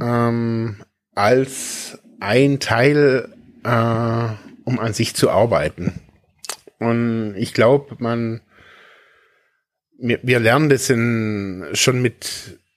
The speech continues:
in jungen Jahren, äh, nicht aufrichtig zu sein. Ist nicht, dass wir anfangen mit Lügen oder lernen zu lügen, sondern dass wir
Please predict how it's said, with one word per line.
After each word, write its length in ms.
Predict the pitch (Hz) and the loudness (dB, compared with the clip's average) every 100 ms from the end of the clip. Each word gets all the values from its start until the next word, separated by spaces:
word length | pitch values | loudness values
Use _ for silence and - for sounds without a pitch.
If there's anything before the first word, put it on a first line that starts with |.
| - | -12
in 140 | 113 | -4
jungen 300 | 117 127 139 | 0 2 2
Jahren, 640 | 117 117 160 107 95 104 - | 2 2 2 0 -4 -10 -10
äh, 340 | 117 117 113 110 | -6 -2 -2 -2
nicht 280 | 104 117 - | -2 -4 0
aufrichtig 560 | 131 143 151 - 143 | 0 2 -2 -2 -6
zu 100 | - | -2
sein. 380 | 131 123 143 165 | 0 2 0 -2
Ist 200 | 151 - | -4 -2
nicht, 200 | 127 - | -2 0
dass 180 | 165 - | 0 2
wir 240 | 120 110 | 2 2
anfangen 380 | 87 117 117 107 | 0 -4 -4 -4
mit 140 | 101 | -4
Lügen 440 | 98 117 165 185 208 | -2 2 2 0 -4
oder 220 | 123 104 | -2 0
lernen 300 | 104 117 117 | 2 2 0
zu 160 | - 101 | -2 -2
lügen, 380 | 104 147 160 | 0 0 0
sondern 280 | 143 131 117 | 0 0 0
dass 200 | 113 110 | 0 0
wir 280 | 117 107 - | 2 2 0